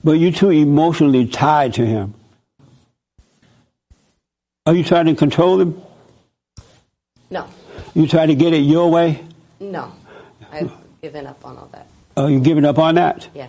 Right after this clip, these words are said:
Speaker 1: Oh, okay.
Speaker 2: I was at some point a person like that, but
Speaker 1: Yeah. One thing I want you to know for sure, without a doubt, when you want something that badly, that you just know it, you just feel it, then that's you.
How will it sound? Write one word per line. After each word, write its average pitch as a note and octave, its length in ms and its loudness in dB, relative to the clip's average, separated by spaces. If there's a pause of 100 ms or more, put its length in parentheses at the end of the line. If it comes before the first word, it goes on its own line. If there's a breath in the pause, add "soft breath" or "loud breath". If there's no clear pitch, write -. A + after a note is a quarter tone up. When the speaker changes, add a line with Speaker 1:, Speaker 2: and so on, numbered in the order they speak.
Speaker 1:
Oh, A#2 220 -2
okay. B2 160 -2
Speaker 2:
I - 20 -6
was G#3 360 -2
at - 140 -12
some F3+ 240 -10
point C3 400 -16
a D3 80 -14
person C#3 420 -16
like B2+ 200 -16
that, C3 260 -14
but - 140 -14
Speaker 1:
Yeah. C#3+ 180 -6 (480 loud breath)
One F#3+ 260 0
thing A3 140 2
I G3 100 2
want F3+ 240 0
you E3+ 140 2
to D#3 40 0
know D#3 200 2
for G3+ 360 0
sure, G3+ 380 2
without D3+ 300 2
a F3+ 60 2
doubt, D#3+ 300 2
when C#3 140 2
you F3+ 100 4
want G3 220 0
something E3 300 -2
that F#3 260 0
badly, C#3 580 0 (280 loud breath)
that C#3+ 180 0
you F#3 100 2
just C#3+ 280 0
know E3+ 400 2
it, D#3 160 -2
you E3+ 100 2
just D#3+ 360 -2
feel G#3 260 2
it, A#3 200 0 (640 loud breath)
then D#3 320 2
that's C#3+ 180 2
you. C3 540 0